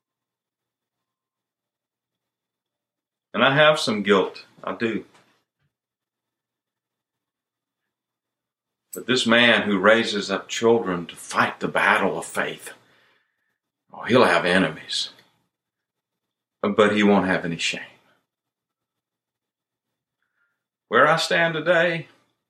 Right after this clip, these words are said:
I would rather have lots of enemies of this earth than to stand before God in shame because I failed to fulfill my responsibilities.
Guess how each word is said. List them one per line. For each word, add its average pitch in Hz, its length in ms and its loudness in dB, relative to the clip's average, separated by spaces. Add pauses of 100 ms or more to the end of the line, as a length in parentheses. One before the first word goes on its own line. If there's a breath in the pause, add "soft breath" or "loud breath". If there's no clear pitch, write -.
(600)
I 143 160 2
would 143 140 -2
rather 143 220 2
have 127 220 0
lots 131 360 2
of 147 120 -4
enemies 113 540 0
of 110 320 2
this 113 240 -2
earth 101 320 2
than 90 220 -6
to 87 80 -8
stand 104 500 0
before 107 320 0
God 98 320 0
in 95 80 -2
shame 90 460 -4
because 85 720 -10 (1600)
I - 40 -20
failed 104 480 2
to 101 80 -2
fulfill 101 440 0
my 92 140 0
responsibilities. 85 920 -8